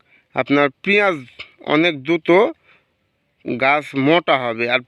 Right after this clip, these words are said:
পেঁয়াজের গাছ মোটা হলে কিন্তু পেঁয়াজ বড় হওয়া সম্ভব। তাহলে টিন টিন তিনশো ইসি ওষুধ, এটা নেচার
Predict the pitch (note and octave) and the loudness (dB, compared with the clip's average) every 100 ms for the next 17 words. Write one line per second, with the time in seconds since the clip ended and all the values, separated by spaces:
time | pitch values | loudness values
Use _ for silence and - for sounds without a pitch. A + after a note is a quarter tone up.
0 | - D3+ D#3 D3 C3 C#3 C#3+ C#3 C#3 C3 | 0 2 2 0 0 0 0 0 0 2
1 | C#3 B2+ C3+ D3 D#3 D#3+ A#3 D#4 _ C#3 | 0 0 -2 -2 -2 -2 -4 -4 _ 0
2 | C3 F#3 B3+ - - _ B2 B2+ B2+ A#2+ | 2 0 -6 -16 -20 _ -2 2 4 4
3 | C#3 C3+ A#2+ A2+ A2 G#2+ A2 D3+ E3 F#3 | 2 0 -2 -2 -2 -4 -4 0 0 2
4 | G#3 - G#3+ G#3 F#3+ F#3+ G3 G3 A3+ C#4+ | 0 2 2 2 2 4 4 2 -4 -10
5 | _ E3+ E3+ F3+ F#3 F3+ F3 F#3 D#3+ - | _ 4 4 4 4 4 4 2 2 2
6 | F3 F#3+ - _ _ _ _ _ _ - | 0 -2 -6 _ _ _ _ _ _ -2
7 | C#3 D#3 D#3 D#3 - G#3+ _ _ _ _ | -2 2 2 2 -2 -10 _ _ _ _
8 | _ _ _ _ C#3+ E3 F3+ F3+ F3 F3+ | _ _ _ _ 2 4 4 0 2 4
9 | F3+ | 4